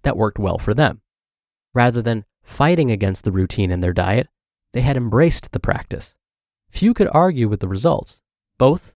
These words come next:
were healthy and successful. It got me thinking, what if there's nothing wrong with eating the same meal over and over again?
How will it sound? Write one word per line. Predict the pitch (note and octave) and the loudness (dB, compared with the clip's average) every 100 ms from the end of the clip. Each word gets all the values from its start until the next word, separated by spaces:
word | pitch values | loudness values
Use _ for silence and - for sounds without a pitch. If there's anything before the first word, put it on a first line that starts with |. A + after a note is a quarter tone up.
| _ | _
were | F#3 | -2
healthy | A#2 G#2 - G#2+ - - | 0 0 -2 -4 -6 -6
and | F#2+ F#2+ | -6 -4
successful. | - - F3 - - - _ _ _ _ _ _ _ _ | -4 0 0 -2 -8 -10 _ _ _ _ _ _ _ _
It | D#3 D3 | -6 -2
got | D#3+ - | -2 -2
me | |
thinking, | F#3 C3 A2 - - _ _ _ _ _ _ | -4 -2 -2 -6 -12 _ _ _ _ _ _
what | B2 A3 | 0 0
if | C#4 - _ _ | 0 -8 _ _
there's | D3 D3 | -2 -2
nothing | A#2 A2 C#3 A2+ | -2 -2 0 0
wrong | C3 E3+ B2 | 2 2 2
with | A#2 - | -2 -2
eating | A2+ A2 A2+ | -4 -2 -2
the | G2 | -4
same | - A#2+ E3+ D#3+ | -2 0 0 2
meal | G2+ F2+ G2+ - | 2 0 -2 -2
over | A2 G#2 G#2+ C3 | 0 2 2 2
and | B2+ | 2
over | F#2 F#2+ G#2+ | 0 0 -2
again? | A2+ F3 - | 0 0 0